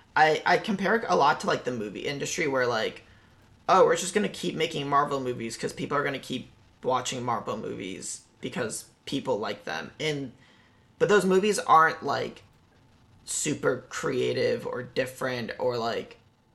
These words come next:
you know, you see, like, a couple of Marvel movies, they're, like, not bad movies, but, like, you've kinda seen them all,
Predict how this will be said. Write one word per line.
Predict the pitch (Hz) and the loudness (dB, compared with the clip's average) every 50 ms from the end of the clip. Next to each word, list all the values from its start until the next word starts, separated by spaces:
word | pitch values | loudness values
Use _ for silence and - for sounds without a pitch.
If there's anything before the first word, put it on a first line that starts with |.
| _ _ _ _ _ _ _ _ _ _ _ _ - | _ _ _ _ _ _ _ _ _ _ _ _ 0
you | 160 175 | 2 4
know, | 175 175 | 4 6
you | 170 170 | 4 2
see, | - - 185 180 | 0 2 4 6
like, | 185 175 170 - - - | 6 6 4 4 0 -2
a | 147 139 | -2 -2
couple | 123 - 160 165 - | 0 -2 0 2 2
of | 135 120 | 0 0
Marvel | 110 107 120 135 135 | -2 -4 -2 -4 -4
movies, | 139 143 147 151 160 160 160 | -2 -2 -2 -2 -4 -4 0
they're, | 165 165 160 | 2 4 4
like, | 151 151 143 147 | 4 4 2 4
not | 156 151 143 - | 2 2 4 4
bad | 143 135 131 131 123 123 | 4 4 4 4 2 0
movies, | 123 123 127 147 160 170 170 165 | -4 -4 -2 -2 -4 -4 -4 -6
but, | - - 147 - | -2 -2 -2 0
like, | - 135 127 123 - - - | 0 0 0 -2 -2 -8 -8
you've | 135 147 147 - | -8 -8 -6 -6
kinda | - 180 143 139 143 | -2 0 0 0 0
seen | - - - 143 131 | -2 -4 -6 -4 -4
them | 123 117 113 | -4 -4 -2
all, | - 101 95 98 113 117 170 202 - | -2 -2 0 0 0 -2 -2 -6 -14